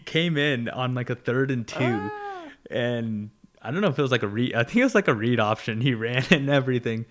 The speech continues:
Speaker 1: It was hilarious.
Speaker 2: Oh, shit. Okay.
Speaker 1: Yeah. So he, he got a snap. Blake was in the
Speaker 2: Was
Speaker 1: game.
Speaker 2: that
Speaker 1: Not
Speaker 2: a, a meaningful snap? Like,
Speaker 1: It was a
Speaker 2: there's
Speaker 1: meaningful
Speaker 2: stakes?
Speaker 1: snap.
Speaker 2: Yeah,
Speaker 1: Yeah.
Speaker 2: no way.
Speaker 1: It was a third and two. It was, like, the second quarter or first quarter. Yeah, it was a meaningful snap.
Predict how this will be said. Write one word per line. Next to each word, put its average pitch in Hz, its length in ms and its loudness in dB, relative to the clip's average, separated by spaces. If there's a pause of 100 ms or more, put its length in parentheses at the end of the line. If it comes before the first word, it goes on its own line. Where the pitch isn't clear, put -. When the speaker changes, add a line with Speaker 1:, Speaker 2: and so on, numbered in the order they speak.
(160)
Speaker 1:
It 135 60 -2
was 127 120 0
hilarious. 107 680 -2 (300)
Speaker 2:
Oh, 151 160 -12
shit. - 420 -14 (160)
Okay. 101 300 -8
Speaker 1:
Yeah. 107 260 -4 (380)
So 160 140 2
he, 190 300 -6
he 170 60 2
got 226 160 0
a 262 40 0
snap. 240 540 -4
Blake 143 320 0
was 196 160 0
in 190 100 -2
the 165 80 -2
Speaker 2:
Was 135 140 -6
Speaker 1:
game. 120 120 4
Speaker 2:
that 151 240 2
Speaker 1:
Not - 100 -4
Speaker 2:
a, - 20 -4
a 104 40 -6
meaningful 120 440 -4
snap? 127 360 -4
Like, 90 200 -10 (1080)
Speaker 1:
It 156 80 10
was 160 160 10
a - 20 6
Speaker 2:
there's 139 80 6
Speaker 1:
meaningful 127 380 4
Speaker 2:
stakes? - 60 -8 (120)
Speaker 1:
snap. - 240 -6 (120)
Speaker 2:
Yeah, 107 200 -2
Speaker 1:
Yeah. - 160 0
Speaker 2:
no 135 80 -4
way. 160 240 -8 (100)
Speaker 1:
It 113 80 -2
was 143 140 2
a 156 60 4
third 143 280 0
and 151 160 -2
two. 226 300 -2
It 143 40 0
was, 110 120 -4
like, 143 140 -4
the 110 80 -8
second 160 320 -4
quarter 233 480 -4
or 95 40 -8
first 175 340 -6
quarter. 269 460 -2
Yeah, 175 220 -2
it 117 60 2
was 147 80 -2
a 143 40 -2
meaningful 110 360 -4
snap. - 400 -10